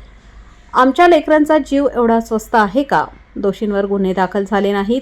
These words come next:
तर आम्ही रस्त्यावर उतरू." कळवण प्रकल्पातील नव्वद टक्के मुख्याध्यापक मुख्यालयी राहत नाहीत. निर्वाह भत्त्याचा पैसा घेतला जातो, पण मुलांना कोणी सांभाळणारे नसते. ही केवळ एका रोहितची कहाणी नाही,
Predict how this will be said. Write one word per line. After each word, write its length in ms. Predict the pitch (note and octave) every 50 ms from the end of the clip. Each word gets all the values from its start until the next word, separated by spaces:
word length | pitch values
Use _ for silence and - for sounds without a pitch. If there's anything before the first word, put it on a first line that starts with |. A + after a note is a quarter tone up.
| - -
तर 100 | A#3+ A3
आम्ही 240 | G3 F#3+ G3+ G3+ G3+
रस्त्यावर 440 | G3 F#3+ - - - A#3+ C4 C4 C#4
उतरू." 280 | C4+ C4+ - C4+ D#4+ E4+ - - - _ - - _ - _ - - _ - _ - - - - -
कळवण 300 | D4 C#4 C#4 D4+ F4 F#4+
प्रकल्पातील 680 | F#4 F#4 F4+ F4+ F4+ F4+ F4+ F4+ F4 - F4 F4 E4
नव्वद 260 | E4 D4 C#4+ C#4+ D4+ D4 D4+
टक्के 240 | D#4+ D4+ D#4 - D#4
मुख्याध्यापक 520 | D4+ D4 C#4+ - D4+ C#4 C#4+ C#4 - C#4+ C#4+ -
मुख्यालयी 440 | C#4 C4 - - D4+ D4+ D4 D4 D4
राहत 220 | C4 A#3+ G#3 F3 E3+ -
नाहीत. 240 | F#3 F3+ E3 F3 E3 - - - - - - _ -
निर्वाह 360 | G#3 G3 F#3 F3 F#3 G#3+ G#3
भत्त्याचा 440 | G#3 A#3 A3+ - A3 A3 A3 B3+ A#3+
पैसा 360 | A#3 A#3+ A3+ A3+ A#3 B3+ B3
घेतला 420 | A3+ A#3 B3 A3 A3 - C4 C#4
जातो, 420 | D4 D4+ C#4 C4+ - F3 - - - - _
पण 120 | A#3+ A3+ A3+
मुलांना 440 | A3 G3+ F#3+ G3 G3+ A3 A3+ A#3
कोणी 300 | A#3 A3+ G#3 G3+ G3 G3+
सांभाळणारे 680 | A3 - - G#3+ F#3+ F#3 G3 G#3+ A3+ A#3+ A3+ G3 F3+ E3+
नसते. 320 | F3 E3+ E3+ - - F3+ D#3+ - - _ _ _ - - - - - - - _ - _ _ _
ही 100 | C4 C4+
केवळ 340 | C4+ C4+ C#4 B3+ B3 C4 C4+
एका 340 | C4 - A3 G#3+ - A3 A3+
रोहितची 460 | A3 G#3+ G3 G#3+ B3 A#3 - - D#4
कहाणी 320 | D4+ D4+ C#4 C4+ C#4+ C#4+ D4
नाही, 340 | C#4 C4+ B3 C4+ C#4+ D#4